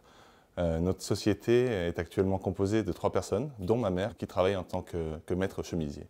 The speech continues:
Les enjeux principaux pour la Maison Revenga, c'est déjà de pérenniser un savoir-faire qui est traditionnel et qui, euh, s'était perdu, euh, dans le canton de Genève.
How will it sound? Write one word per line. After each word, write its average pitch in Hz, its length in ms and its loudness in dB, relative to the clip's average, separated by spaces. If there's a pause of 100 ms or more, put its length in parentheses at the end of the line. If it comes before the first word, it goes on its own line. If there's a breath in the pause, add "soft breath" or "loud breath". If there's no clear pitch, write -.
Les 98 240 4
enjeux 113 240 4
principaux 117 480 2
pour 101 160 2
la 90 100 4
Maison 98 280 2
Revenga, 98 420 2
c'est 127 160 -4
déjà 90 260 4
de 85 140 2
pérenniser 107 560 4
un 110 80 0
savoir-faire 92 680 0
qui - 60 -4
est 90 60 0
traditionnel 95 640 0
et 90 80 4
qui, 90 340 0
euh, 80 220 0
s'était 87 240 -2
perdu, 92 380 0
euh, 104 180 4
dans 85 120 0
le 82 60 -2
canton 90 300 -2
de 87 60 2
Genève. 92 440 0